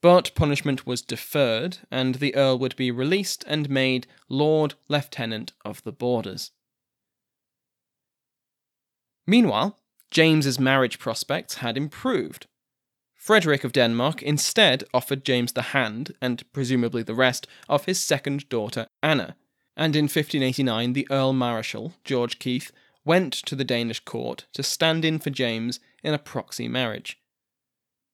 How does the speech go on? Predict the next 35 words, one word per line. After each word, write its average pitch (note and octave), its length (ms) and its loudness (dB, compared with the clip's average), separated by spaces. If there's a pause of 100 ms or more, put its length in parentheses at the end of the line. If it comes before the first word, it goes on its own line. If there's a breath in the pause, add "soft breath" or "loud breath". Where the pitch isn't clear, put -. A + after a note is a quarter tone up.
(240)
Anna E3+ 360 2 (120)
boarded C3+ 440 0
a A#2+ 40 -2
ship C3+ 380 -4
to - 140 -18
travel A#2+ 240 -4
to A#2 80 -10
Scotland, D#3+ 500 -2 (260 soft breath)
apparently G#3 340 0
thrilled F3 520 2
with A2+ 100 -10
the G#2+ 80 -6
match, C3 360 -2 (220 soft breath)
and F3 140 2
set - 300 0
off B2+ 220 0
with C3 120 -4
the C3 160 -4
Earl A#2 240 -4
Marischal. B2 480 -4 (1800)
And A#2+ 240 -4
now F3+ 240 4
we F3+ 140 4
come B2+ 300 4
to B2+ 100 -2
one C3 160 2
of B2 80 0
the B2+ 40 0
most A#2+ 340 2
famous F#3 440 2
events A2 500 -4
during A#2+ 300 0
James's B2 480 0
Scottish - 520 -6
reign. B2+ 340 -2